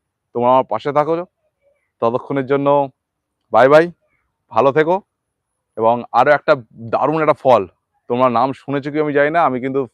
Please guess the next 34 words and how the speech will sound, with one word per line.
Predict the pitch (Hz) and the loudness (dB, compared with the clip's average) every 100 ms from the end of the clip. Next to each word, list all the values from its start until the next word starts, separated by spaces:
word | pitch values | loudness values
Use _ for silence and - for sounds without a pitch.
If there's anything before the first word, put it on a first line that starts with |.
| - | -6
ফলসা | 139 135 156 - - 101 _ _ _ _ _ _ | -4 -2 -2 -2 -4 -8 _ _ _ _ _ _
কোথায় | 107 135 139 | -6 0 2
পাবে, | 139 147 165 _ _ _ - | 2 2 -2 _ _ _ -8
কীভাবে | 131 139 147 | -4 0 2
খাবে, | 147 156 | 6 4
ফলসা | 160 - 135 - | 4 0 0 2
বলে | 143 143 | 0 0
যে | 139 - | -2 -2
ফলটা | 139 151 | 0 2
আছে, | 156 175 | 0 -2
সেই | - 143 147 - | -6 -6 -6 -2
ফলটার | 135 147 156 | 0 2 0
ভিডিও | 131 131 131 | 0 -2 -2
নিয়ে | 123 | 0
আসছি। | 113 - _ _ 92 _ _ _ _ 92 | -4 -8 _ _ -20 _ _ _ _ 0
বারুইপুরে | 101 127 127 143 | 2 2 0 0
দুটো | 131 131 | 0 -2
বিখ্যাত | 131 131 - 151 | -2 -4 -2 -2
ফল | 139 139 135 | 0 0 2
হয়, | 110 | 0
যে | 113 | -2
ফলগুলো | - 123 127 135 | -4 -4 -4 -6
সব | 127 123 | -6 0
জায়গায় | 131 120 | 0 2
হয় | 120 | -2
না, | 104 | -4
সেটা | 92 107 | -8 -8
হচ্ছে | 120 131 | -6 -8
ফলসা | - 117 - 165 - _ _ _ _ - | -4 -4 0 0 0 _ _ _ _ 0
আর | 110 | 2
একটা | 120 - 139 | 2 0 -4
হচ্ছে | 135 | -2
লকেট | 135 120 135 - | 0 2 0 -2
ফল। | 107 | -6